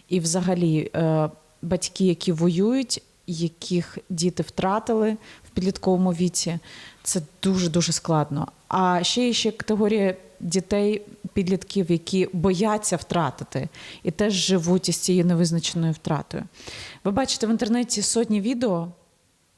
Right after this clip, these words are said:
відео, де зустріч відбувається батьків і їхніх дітей. Це дуже зворушливо, але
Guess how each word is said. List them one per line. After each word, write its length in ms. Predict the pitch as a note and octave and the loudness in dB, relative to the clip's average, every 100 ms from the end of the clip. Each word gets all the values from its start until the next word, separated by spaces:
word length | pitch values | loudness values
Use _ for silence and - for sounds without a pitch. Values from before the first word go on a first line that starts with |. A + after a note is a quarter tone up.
| _ | _
відео, 440 | F3 A3 G3 G3+ F#3 | -4 -2 0 0 0
де 360 | F#3+ F#3+ F#3+ | 2 4 4
зустріч 540 | F3+ G3+ - G#3 - F3 | 0 -2 -2 -4 -4 -4
відбувається 840 | F3+ F3+ F#3+ F#3 F3 - E3+ E3 | 0 2 2 0 -2 0 0 0
батьків 520 | D#3+ E3+ - - G#3+ | -2 -4 -4 -4 -2
і 80 | F#3 | 0
їхніх 320 | F#3 - F3+ | -2 -4 -6
дітей. 480 | E3 F3+ G#3+ A3+ A#3+ - - - | -6 -6 -4 -4 -6 -12 -20 -14
Це 120 | - F3+ | -8 -2
дуже 240 | B3 G#3 | 0 0
зворушливо, 760 | F#3 F#3+ A#3+ - A#3 F#3 F#3 - | 0 0 0 0 -2 0 0 0
але 540 | F#3 F#3 F#3+ F#3+ F#3+ | 0 2 4 2 2